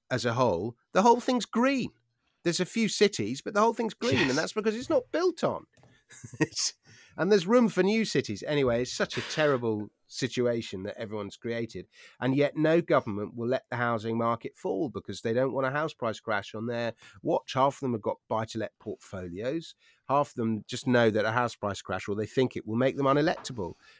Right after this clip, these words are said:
Speaker 1: We got a house price crash for the Tories between nineteen eighty-nine and nineteen ninety-four, and th-, they didn't get elected again in t-, for twenty years or fifteen years. Um,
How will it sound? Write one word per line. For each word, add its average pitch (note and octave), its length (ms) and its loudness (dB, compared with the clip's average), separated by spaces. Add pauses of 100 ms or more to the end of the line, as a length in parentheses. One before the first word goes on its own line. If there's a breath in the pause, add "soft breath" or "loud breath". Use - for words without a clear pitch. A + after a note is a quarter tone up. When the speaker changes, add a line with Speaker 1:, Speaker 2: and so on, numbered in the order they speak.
Speaker 1:
We C3 100 0
got B2+ 160 6
a A2 60 2
house B2+ 240 4
price A2 240 -4
crash A2 260 -4
for G#2+ 140 -12
the G2+ 60 -8
Tories G2+ 520 -4
between G2+ 460 -8 (400)
nineteen A2+ 340 0
eighty-nine G#2+ 540 2
and G2 120 -2
nineteen A2 360 2
ninety-four, A2 640 2
and C#3 120 4
th-, - 100 -4 (360 soft breath)
they C#3+ 100 2
didn't E3 200 4
get D#3 140 4
elected E3+ 360 2
again G#2+ 240 2
in G2 140 -2
t-, - 160 -12
for A2 160 -8
twenty G#2 380 -4
years F2+ 480 -8 (400)
or F#2 80 -14
fifteen F2 460 -10
years. - 380 -16 (1800)
Um, A#2 320 2